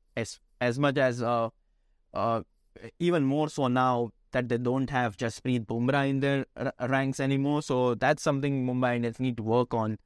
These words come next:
as the se-, as the, so, season progresses. But, uh, another unwanted record made by the Mumbai Indians. I think this is now their eleventh consecutive season where they've lost the opening game of the se-,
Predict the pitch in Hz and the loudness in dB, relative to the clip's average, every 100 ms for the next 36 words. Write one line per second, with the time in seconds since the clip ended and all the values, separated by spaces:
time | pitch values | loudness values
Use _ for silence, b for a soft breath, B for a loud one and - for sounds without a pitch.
0 | _ _ _ _ - 120 113 117 - 123 | _ _ _ _ -6 -2 0 -2 -2 -2
1 | - 113 110 113 110 107 104 _ - _ | 0 0 0 0 0 0 -4 _ -20 _
2 | - _ _ _ _ _ _ _ _ _ | -20 _ _ _ _ _ _ _ _ _
3 | _ - 131 127 113 104 156 127 117 - | _ -16 0 2 2 0 -2 0 -2 0
4 | 107 120 117 - 104 - _ _ _ 139 | -2 2 0 0 -6 -8 _ _ _ 0
5 | 139 139 143 143 143 _ _ _ _ 165 | 2 4 2 0 0 _ _ _ _ 0
6 | 180 185 175 165 160 - _ - 151 156 | 2 2 2 0 -2 -6 _ -2 0 0
7 | 143 151 143 147 135 _ _ - 120 131 | 0 -2 0 0 -2 _ _ -10 -2 -2
8 | - 151 139 131 127 123 127 120 127 123 | 0 2 4 4 4 2 2 0 2 2
9 | 120 120 120 120 117 117 120 117 131 180 | 2 0 0 0 0 -2 -2 0 -2 0
10 | 175 151 143 139 135 131 127 123 120 139 | -2 0 0 0 0 2 2 0 -2 0
11 | 131 139 143 139 127 135 123 113 135 139 | 2 2 2 0 -2 -2 -2 0 0 0
12 | 131 127 - 127 131 120 117 120 117 110 | -2 -2 0 0 2 2 0 2 0 2
13 | 123 135 - 123 120 127 135 127 117 117 | 0 0 -2 0 0 0 0 0 2 2
14 | 117 113 - 107 123 113 | 0 -2 -4 -4 -2 -2